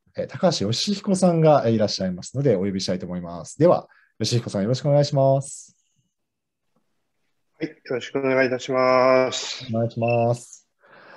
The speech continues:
Speaker 1: えー、それではですね、まあ、西辻さんのお話に、まあ、いろいろ出てきたこのテクノロジー系のお話も含めてですが、えー、まずはアグリストのこと、まだまだ知らない方に向けて、えー、ぜひ、えー、約五分程度ですね、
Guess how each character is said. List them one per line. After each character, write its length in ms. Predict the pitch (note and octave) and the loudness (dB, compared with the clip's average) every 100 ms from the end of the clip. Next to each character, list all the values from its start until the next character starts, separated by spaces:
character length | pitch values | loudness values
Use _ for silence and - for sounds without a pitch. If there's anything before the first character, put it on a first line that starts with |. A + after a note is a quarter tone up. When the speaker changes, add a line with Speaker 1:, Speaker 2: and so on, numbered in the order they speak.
| - | 0
Speaker 1:
え 240 | B2 B2 | 6 6
ー、 20 | B2 | 6
そ 100 | C#3 | 4
れ 60 | |
で 80 | E3+ | 6
は 80 | D#3 | 6
で 80 | A#2 | 6
す 100 | A2+ | 2
ね、 220 | A2 G#2+ | 2 4
ま 140 | A2 A2 | 2 0
あ、 40 | |
西 200 | A#2+ - | 0 -2
辻 240 | F3+ D#3+ | -2 -2
さ 140 | B2+ A#2+ | 2 2
ん 20 | |
の 140 | A2 G#2+ | 2 0
お 20 | |
話 500 | C3+ C3+ C3+ - B2+ | 2 2 2 0 2
に、 280 | B2+ B2 A2+ | 4 2 2
ま 100 | A2 | 2
あ、 40 | |
い 60 | A2+ | 4
ろ 80 | C#3+ | 4
い 40 | |
ろ 80 | B2 | 4
出 140 | C3 | 2
て 100 | C#3+ | 0
き 80 | B2 | -2
た 120 | G2 | -6
こ 100 | G2 | -6
の 80 | F#2+ | -6
テ 140 | A2 | -6
ク 100 | A2+ | 0
ノ 100 | D#3+ | 2
ロ 160 | D#3+ D#3+ | 6 4
ジ 200 | D3 D3+ | 4 0
ー 60 | D3 | 2
系 200 | D3+ C#3+ | 2 4
の 100 | C#3 | 4
お 40 | |
話 280 | C#3+ C#3 A#2+ | 4 0 -2
も 60 | |
含 240 | G#2 - C#3+ | -8 -4 -4
め 80 | G2+ | -2
て 100 | F2 | -8
で 140 | F2+ | -14
す 160 | - F2+ | -8 -4
が、 240 | F#2 F2 - - _ | -4 -6 -18 -20 _
え 460 | G#2+ G#2 G2+ F#2+ F#2 | 0 2 0 0 0
ー、 20 | |
ま 120 | A#2+ | 0
ず 100 | G#3+ | 4
は 240 | D#3 F2+ - _ | 4 2 -6 _
ア 140 | G#2+ | -4
グ 100 | B2+ | 0
リ 80 | F#3+ | 0
ス 120 | F#3 | 0
ト 100 | C3+ | 0
の 100 | G#2+ | 0
こ 80 | G#2 | -2
と、 100 | F#2+ | -2
ま 140 | A2+ | 0
だ 80 | A#2 | 0
ま 140 | F2+ G2 | 0 -4
だ 80 | |
知 140 | - A2 | -6 -4
ら 80 | A2+ | -2
な 100 | A2+ | -2
い 40 | |
方 200 | A#2 A2+ | -4 -4
に 100 | A2+ | -4
向 120 | A2 | -4
け 120 | G#2 | -6
て、 220 | F#2+ G2+ F#2 | -6 -6 -4
え 140 | G2 | -6
ー、 40 | G2+ | -2
ぜ 100 | D3 | -2
ひ、 240 | A2 - _ _ - | -2 -8 _ _ 2
え 520 | B2+ A2+ G#2+ G2+ F#2+ | 4 6 4 0 -2
ー、 20 | |
約 320 | B2 - - | -4 -4 -8
五 100 | - | -2
分 220 | B2 D3 B2+ | 2 2 4
程 160 | C3+ | 2
度 80 | F#2+ | 0
で 100 | C3 | -8
す 140 | - | -12
ね、 160 | - | -14